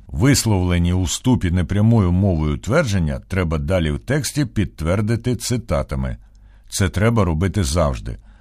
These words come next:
а особливо необхідно, якщо твердження, передане непрямою мовою,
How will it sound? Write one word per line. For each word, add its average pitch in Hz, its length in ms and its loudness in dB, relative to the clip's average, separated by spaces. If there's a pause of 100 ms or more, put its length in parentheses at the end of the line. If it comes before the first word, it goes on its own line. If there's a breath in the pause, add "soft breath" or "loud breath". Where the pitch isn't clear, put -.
(220 soft breath)
а 87 100 2
особливо 104 560 0
необхідно, 82 640 0
якщо 87 380 -2
твердження, 87 600 0
передане 85 600 -2
непрямою 87 720 0
мовою, 85 500 0